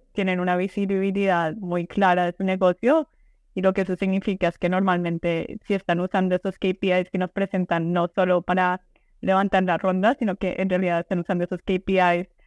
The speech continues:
para tomar decisiones importantes de su negocio, ¿cierto? Entonces, que esos K P Is, eh, K P Is estén basando los presupuestos anuales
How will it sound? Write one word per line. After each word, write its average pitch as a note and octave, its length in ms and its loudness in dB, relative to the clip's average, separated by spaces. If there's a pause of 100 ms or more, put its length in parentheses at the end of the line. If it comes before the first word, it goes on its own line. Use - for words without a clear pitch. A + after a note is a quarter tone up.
(160)
para F#3 220 4
tomar F#3+ 340 2
decisiones E3+ 580 -2
importantes E3+ 500 -2
de - 80 -10
su - 120 -6
negocio, E3 440 -4
¿cierto? F3 280 -2
Entonces, F#3+ 420 -4
que F#3 240 0 (320)
esos F#3+ 260 0
K F#3+ 140 0
P F#3 240 0
Is, E3+ 120 -8
eh, - 380 -8
K G#3 160 -2
P F#3 220 4
Is F3+ 80 -4
estén F3+ 320 -2
basando F3 800 0
los F3+ 180 -4
presupuestos F3+ 640 -2
anuales G#3 640 0